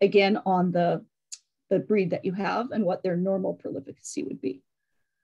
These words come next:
So I put these two slides in blue separate in the presentation. So if you ever need to go back and find them, they're easy to find. But keep these things in mind as we kind of move forward and talk about,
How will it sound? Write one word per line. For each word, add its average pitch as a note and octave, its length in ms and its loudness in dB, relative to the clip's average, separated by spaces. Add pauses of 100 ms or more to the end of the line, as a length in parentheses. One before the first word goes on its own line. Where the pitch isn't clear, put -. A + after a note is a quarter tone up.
(140)
So A3 340 0 (220)
I G3+ 80 0
put - 260 -4
these D#4 240 -2
two C4+ 180 0
slides A#3+ 340 2
in G#3+ 140 -4
blue B3 320 2
separate C4+ 340 0
in - 60 -6
the A3 60 -10
presentation. C4 720 -2
So G#3+ 140 -6
if G3+ 80 -4
you G#3+ 80 2
ever G#3+ 140 0
need A3 160 -10
to - 80 -16
go G#3 80 0
back F#3+ 340 2
and A#3+ 140 -4
find G#3+ 240 4
them, C4+ 140 8
they're A3 120 4
easy A3 280 -2
to B3 60 0
find. A#3+ 440 2 (380)
But - 160 4
keep C#4 240 4
these D4 240 6
things A#3+ 300 2
in A3 100 2
mind G#3+ 340 6
as G3+ 140 4
we G3 80 -6
kind G#3+ 320 -6
of A3+ 40 0
move G#3+ 300 -2
forward A3 420 4
and G3+ 140 0
talk G3 400 -2
about, F#3+ 500 2